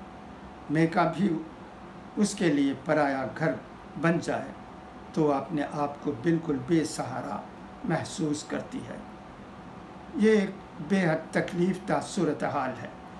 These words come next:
जो समाज में पेश आती है। अगर शौहर ने दूसरी शादी कर ली तो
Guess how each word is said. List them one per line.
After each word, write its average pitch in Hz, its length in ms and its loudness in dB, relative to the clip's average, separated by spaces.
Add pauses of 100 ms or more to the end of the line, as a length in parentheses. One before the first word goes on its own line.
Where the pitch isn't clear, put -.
(340)
जो 170 140 4
समाज 160 600 4
में 139 200 -4 (480)
पेश 160 300 4
आती 127 280 -4
है। 113 140 -10 (580)
अगर 185 280 6
शौहर 185 500 4
ने 156 180 0 (680)
दूसरी 165 400 4
शादी 147 460 0 (120)
कर 143 160 -2
ली 143 180 -4 (880)
तो 165 100 4